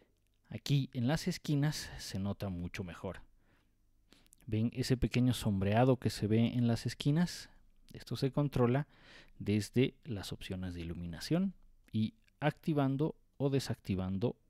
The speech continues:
la oclusión ambiental. Esto me da mucha mejor calidad en el render, ya que son las sombras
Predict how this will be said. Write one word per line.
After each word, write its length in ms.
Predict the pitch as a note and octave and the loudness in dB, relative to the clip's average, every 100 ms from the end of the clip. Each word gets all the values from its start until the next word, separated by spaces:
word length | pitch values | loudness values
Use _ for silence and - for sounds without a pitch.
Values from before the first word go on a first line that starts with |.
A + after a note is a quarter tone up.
| _ - | _ -2
la 280 | A2 A2 - | 0 0 -4
oclusión 560 | G#2+ - F2+ - G2+ F#2 | -10 -8 -8 -4 -4 -4
ambiental. 680 | E2+ E2 C#2+ - F2+ - - _ - - _ _ | -6 -8 -10 -8 -8 -8 -20 _ -20 -20 _ _
Esto 320 | G2 - B2 | -8 0 2
me 140 | B2 | 2
da 220 | F#2 A2 - _ _ _ | 0 -4 -6 _ _ _
mucha 460 | G#2 A2 A#2+ - A#2 | 0 4 2 4 0
mejor 340 | F#2 - G#2 | 0 -2 -2
calidad 460 | - F#2 E2+ D#2+ E2 | -2 -4 -4 -6 -6
en 100 | F#2+ | -2
el 140 | C3+ | 0
render, 340 | B2 G#2 B2 | 0 0 0
ya 160 | C3 F#2+ | -2 -4
que 140 | - | -4
son 200 | F#2+ G#2+ | -4 -2
las 140 | G2 F#2 | -2 -4
sombras 560 | - G#2+ G2 F#2 - | -2 0 2 0 -6